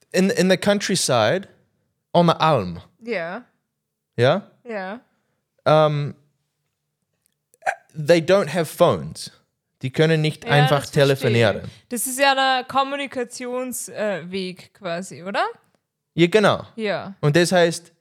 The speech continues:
Speaker 1: schnell, es gibt keinen Jäger. Du kannst ein, ein, ein Tier, ein Tier sch-, ähm, schießen und nehmen.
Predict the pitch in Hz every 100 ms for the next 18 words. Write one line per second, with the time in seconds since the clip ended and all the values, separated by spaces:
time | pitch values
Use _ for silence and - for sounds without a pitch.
0 | _ - - 147 170 196 208 143 - 175
1 | 170 - 165 151 127 143 165 214 - _
2 | _ _ _ _ _ _ _ _ _ _
3 | _ _ - 139 - 156 175 - - -
4 | _ _ - 147 - 120 143 147 120 117
5 | - 139 147 156 151 - _ _ - 117
6 | 113 135 123 - - 107 98 90 85 135
7 | 147 - - _ _ _ _ _ _ _
8 | _ _ _ _ _ _ _ _ - 143
9 | 151 147 147 123 92 87